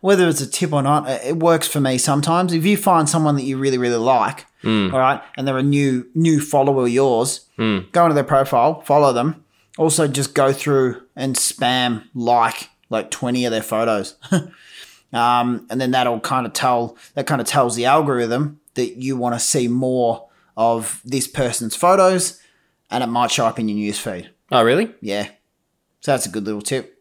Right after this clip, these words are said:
Speaker 1: If you wanna see more of your friends that just started landscape photography or you wanna see more of, I don't know, Peter Lick's photos,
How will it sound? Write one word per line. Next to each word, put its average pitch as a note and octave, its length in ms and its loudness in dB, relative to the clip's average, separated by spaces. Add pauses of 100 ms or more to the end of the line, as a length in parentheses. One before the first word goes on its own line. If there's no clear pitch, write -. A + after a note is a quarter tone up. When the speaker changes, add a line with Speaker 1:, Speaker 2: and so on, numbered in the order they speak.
Speaker 1:
If B2 140 -6
you C#3 80 0
wanna C#3 220 0
see B2+ 240 -2
more B2 220 -2
of A#2 40 -4
your G#2+ 80 -6
friends D#3+ 560 -2 (760)
that C3+ 480 -6
just B2+ 180 -4
started B2 280 0
landscape E3+ 400 2
photography D#3+ 520 2
or D3+ 40 4
you C3 160 0
wanna B2+ 160 -2
see C3 200 -2
more B2+ 280 0
of, - 680 -6
I A2+ 120 -2
don't B2 240 -2
know, D3 40 -10 (300)
Peter C#3+ 240 -2
Lick's D3+ 240 -2
photos, C#3+ 520 2